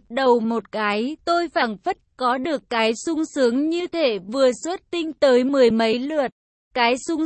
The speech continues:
sướng nhất của một thằng đàn ông trong tình dục không phải xuất tinh mà là trước hết cho đàn bà thỏa mãn. Mười sáu tuổi, tôi đã biết làm cho đàn bà thích đó là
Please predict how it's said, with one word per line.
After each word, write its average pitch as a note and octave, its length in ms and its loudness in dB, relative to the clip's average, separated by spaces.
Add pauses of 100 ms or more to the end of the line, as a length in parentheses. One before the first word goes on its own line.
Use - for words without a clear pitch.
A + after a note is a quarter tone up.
(120)
sướng B3+ 280 2
nhất E4+ 300 -4
của B3+ 180 0
một A3+ 320 0
thằng B3+ 280 -2
đàn A#3+ 220 2
ông D#4+ 340 -2
trong E4 280 -2
tình C4+ 340 -4
dục C4+ 220 -2
không C#4+ 260 -4
phải C#4 260 2 (100)
xuất E4+ 140 -6 (100)
tinh D4+ 400 -4
mà B3+ 200 2
là B3 340 0
trước F4+ 220 -6
hết F4 220 -6 (120)
cho E4 180 0
đàn C4+ 380 0
bà A#3+ 220 2
thỏa A#3+ 260 0
mãn. A3+ 540 0
Mười C#4+ 320 0 (120)
sáu C#4 300 0
tuổi, A#3+ 540 0
tôi E4+ 200 -2
đã B3+ 280 -2
biết D#4 260 -6
làm B3+ 340 -2
cho D#4+ 200 -2
đàn A#3+ 380 0
bà A#3 220 2
thích F#4 280 -6
đó C4 300 2
là E4+ 240 0